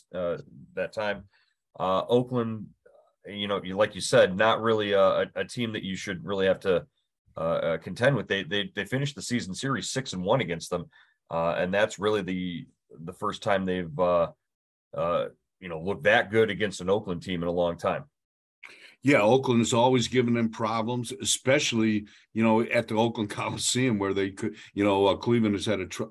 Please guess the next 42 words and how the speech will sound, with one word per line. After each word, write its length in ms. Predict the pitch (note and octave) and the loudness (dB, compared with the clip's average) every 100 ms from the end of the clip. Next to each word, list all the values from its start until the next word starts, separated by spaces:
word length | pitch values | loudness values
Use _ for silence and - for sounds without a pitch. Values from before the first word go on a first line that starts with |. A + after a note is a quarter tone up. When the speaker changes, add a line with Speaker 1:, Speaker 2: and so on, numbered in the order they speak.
| - | -2
Speaker 2:
tough 260 | A2+ G#2 | -2 -2
time 300 | - G2 F2+ | -2 -4 -2
winning, 280 | F#2+ A#2+ F#2 | 0 0 0
but 240 | F#2+ F2+ - - - | 0 -2 -4 -12 2
they 120 | G2 | 2
swept 420 | - A2 A#2 - | 4 2 2 2
three 240 | A2 A#2 | 0 4
there 480 | A2 A2 A2+ C3 C#3+ - _ _ _ | 4 4 4 2 0 -6 _ _ _
e-, 100 | G2 | -10
earlier 500 | G#2+ A2 A#2 A2+ A2 | -2 2 4 6 4
in 60 | G#2 | 4
the 100 | G2 | 0
year, 380 | G#2 A2+ B2+ C3 | 2 4 4 4
and, 260 | G#2 G#2 | 2 0
uh, 320 | G2+ G2 F#2+ F2+ _ - - | -2 -2 -4 -8 _ -20 -10
you 80 | G2 | -2
know, 100 | G2+ | 0
they 80 | |
come 260 | G2+ A2+ G#2+ | 0 0 0
back, 400 | G#2 G#2 G#2+ - G#2 | 2 2 0 -4 -4
uh, 220 | G2+ F#2+ F2+ | -2 -2 -4
for 160 | G#2+ | -6
four 420 | G2+ - A#2 A2+ G#2 | -6 0 4 4 6
here 220 | A2+ A#2+ | 4 4
and 140 | A2+ | 2
take 240 | A#2+ G#2+ A2 | 0 -2 0
three 180 | A2 | 0
out 140 | G#2+ G#2 | 2 0
of 80 | G2+ | -4
four. 340 | - G2 D#2 | -6 -4 -4
So 460 | D2+ - E2+ E2+ - - - | -6 -4 -4 -4 -8 -16 -6
that's 160 | G#2 A2 | -4 -2
a 60 | |
good 200 | F#2 A2+ | 2 2
recipe 560 | G2+ A2 - A2 A2+ G#2+ | 4 4 2 -2 -2 -4
for 160 | G#2+ | -2
success. 640 | G2 - E2+ - A2+ A#2+ - | -6 -6 -6 0 2 2 0
And 100 | G2 | 0
like 220 | G2+ G2 | -2 0
you 80 | A#2 | 0
said, 320 | A2 B2+ A2 | 0 0 0
Joe, 320 | G#2 F#2+ F2+ | 0 -2 -2